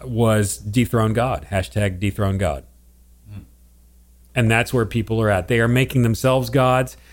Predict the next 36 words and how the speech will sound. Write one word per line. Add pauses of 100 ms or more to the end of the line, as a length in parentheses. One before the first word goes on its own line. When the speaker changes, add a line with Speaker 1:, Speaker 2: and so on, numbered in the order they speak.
(280)
Speaker 1:
They
put
themselves
in
the
position
of
God.
They
worship
other
gods
other
than
the
God
of
Abraham,
Isaac,
and
Jacob. (300)
But
at
verse
eleven, (140)
"For
they
intended
evil
against
thee.
They
imagined
a
mischievous
device."